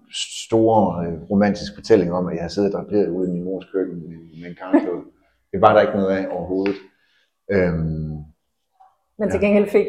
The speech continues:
Speaker 2: du, øh, et par pinde at lege med som
Speaker 1: Ja,
Speaker 2: dukke,
Speaker 1: præcis.
Speaker 2: ikke?
Speaker 1: Ja,
Speaker 2: Eller
Speaker 1: jo, jo, jo,
Speaker 2: fugl
Speaker 1: lige
Speaker 2: eller
Speaker 1: præcis.
Speaker 2: noget.
Speaker 1: En
Speaker 2: Ja.
Speaker 1: dukke uden hoved, ikke?
Speaker 2: Øhm, jeg springer lidt i det lige nu.
Speaker 1: Mhm.
Speaker 2: Øhm, for jeg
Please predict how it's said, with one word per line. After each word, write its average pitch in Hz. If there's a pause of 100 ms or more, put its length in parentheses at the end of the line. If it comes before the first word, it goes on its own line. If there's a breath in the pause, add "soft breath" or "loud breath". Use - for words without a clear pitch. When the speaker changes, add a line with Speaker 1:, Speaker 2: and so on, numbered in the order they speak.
Speaker 2:
du, 190
øh, 170
et 165
par 196
pinde 202
at 208
lege 175
med 185 (180)
som 170
Speaker 1:
Ja, 165
Speaker 2:
dukke, 175
Speaker 1:
præcis. 202
Speaker 2:
ikke? 226
Speaker 1:
Ja, -
Speaker 2:
Eller 185
Speaker 1:
jo, 127
jo, 139
jo, 127
Speaker 2:
fugl 120
Speaker 1:
lige 120
Speaker 2:
eller -
Speaker 1:
præcis. 196
Speaker 2:
noget. 190
Speaker 1:
En -
Speaker 2:
Ja. 196
Speaker 1:
dukke 120
uden 117
hoved, 107
ikke? 135 (260)
Speaker 2:
Øhm, 185 (440)
jeg 208
springer 240
lidt 220
i 208
det 226
lige 208
nu. 202 (100)
Speaker 1:
Mhm. 208
Speaker 2:
Øhm, 185 (800)
for 220
jeg 214